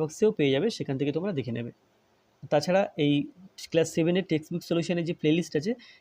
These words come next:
সেখানে বইয়ের একদম প্রথম পৃষ্ঠা থেকে শেষ পৃষ্ঠা পর্যন্ত সমস্ত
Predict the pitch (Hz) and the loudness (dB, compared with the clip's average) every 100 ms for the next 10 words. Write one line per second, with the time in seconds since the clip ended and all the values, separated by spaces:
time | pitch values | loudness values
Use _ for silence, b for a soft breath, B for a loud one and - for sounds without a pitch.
0 | _ - 170 170 180 - - 226 135 156 | _ -4 -2 0 -2 -8 -12 -6 2 4
1 | 170 156 175 151 147 190 180 - 175 175 | 4 2 -2 -2 -4 -2 -2 -4 -6 -4
2 | - - 151 - 151 165 160 151 175 - | -6 -4 -6 -4 -6 -4 -4 -6 -6 -6
3 | 147 156 | -6 -6